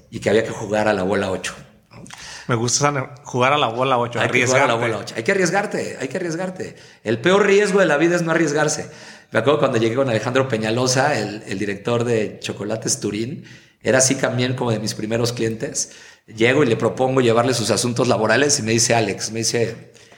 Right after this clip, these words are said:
Speaker 1: "¿Cuánto cobras la hora?". "Tanto". Me dice, "Está muy caro". Y le dije, "¿Está muy caro?". "Sí". "¿Qué reloj traes?". Y me dice, y me dice un reloj buenísimo, ¿no?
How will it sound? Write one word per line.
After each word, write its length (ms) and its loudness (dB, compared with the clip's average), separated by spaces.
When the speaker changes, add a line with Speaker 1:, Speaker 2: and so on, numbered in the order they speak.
Speaker 1:
"¿Cuánto 240 2
cobras 220 2
la 120 0
hora?". 320 -12
"Tanto". 360 0
Me 80 -8
dice, 520 -2
"Está 200 -2
muy 160 0
caro". 300 -6
Y 60 -10
le 80 -6
dije, 100 -8
"¿Está 140 -2
muy 140 2
caro?". 340 -2
"Sí". 240 -8
"¿Qué 100 2
reloj 260 2
traes?". 540 -4
Y 100 -10
me 100 -2
dice, 520 0
y 120 -2
me 80 0
dice 180 2
un 560 -8
reloj 320 -6
buenísimo, 480 0
¿no? 300 -8